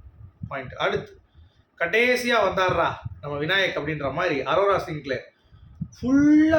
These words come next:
விஜய் சேதுபதியோடைய இதுதான். அதாவது பாருவோட இன்வால்வ்மெண்ட் ஒரே ஒரு ஃபைட்டு, அந்த அது பண்ண ஒரே ஒரு ஃபைட்டு, அது அந்த முடியல இப்படி கட்டிக்கிட்டு இப்படி பண்ணிட்டு இருக்குமே,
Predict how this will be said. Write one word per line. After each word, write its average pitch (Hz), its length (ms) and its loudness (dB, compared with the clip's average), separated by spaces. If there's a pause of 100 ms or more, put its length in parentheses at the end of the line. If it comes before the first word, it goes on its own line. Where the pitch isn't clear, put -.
விஜய் 262 260 0
சேதுபதியோடைய 220 720 0
இதுதான். 180 320 0
அதாவது 214 220 2 (100)
பாருவோட 226 440 2 (220)
இன்வால்வ்மெண்ட் 214 500 0
ஒரே 190 200 2
ஒரு 190 140 0
ஃபைட்டு, 175 280 -2 (140)
அந்த 156 260 -6
அது 151 100 -6 (100)
பண்ண 208 140 -4 (120)
ஒரே 208 200 2
ஒரு 190 120 0
ஃபைட்டு, 165 300 -2 (360)
அது 185 200 2
அந்த 170 120 -2 (220)
முடியல 180 280 -4
இப்படி 151 160 -6
கட்டிக்கிட்டு 156 420 -8
இப்படி 143 240 -4 (280)
பண்ணிட்டு 151 280 -10
இருக்குமே, 127 220 -12